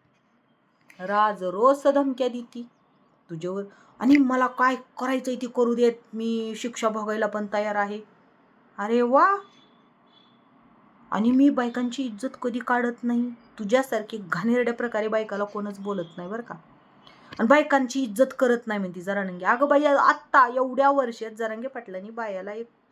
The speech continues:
शब्दानं वाईट बोललेलं नाही कोणत्या बाईला. तू एक लेडीज असून तुला लाज वाटत नाही, बायाच्या प्रायव्हेट पार्टवर बोलती,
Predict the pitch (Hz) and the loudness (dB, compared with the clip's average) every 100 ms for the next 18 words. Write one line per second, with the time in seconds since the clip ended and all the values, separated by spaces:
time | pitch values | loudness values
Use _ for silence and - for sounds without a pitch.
0 | _ 240 202 180 214 240 247 247 233 240 | _ -12 -10 -12 -10 -8 -10 -10 -10 -8
1 | 233 233 226 226 226 214 208 202 196 180 | -8 -10 -10 -14 -16 -14 -12 -12 -12 -16
2 | - _ _ _ _ _ _ _ - _ | -20 _ _ _ _ _ _ _ -20 _
3 | 240 247 277 277 233 247 277 302 285 294 | 0 6 6 6 4 6 6 6 6 4
4 | 294 285 269 254 185 208 247 254 247 240 | 2 0 2 2 2 4 4 4 0 -2
5 | 208 185 160 175 185 196 202 185 190 185 | -2 -6 -8 -10 -6 -4 -2 -4 -8 -10
6 | - 190 202 214 208 208 190 180 170 165 | -10 -8 -8 -8 -8 -6 -6 -6 -10 -10
7 | 170 170 160 165 | -10 -12 -12 -14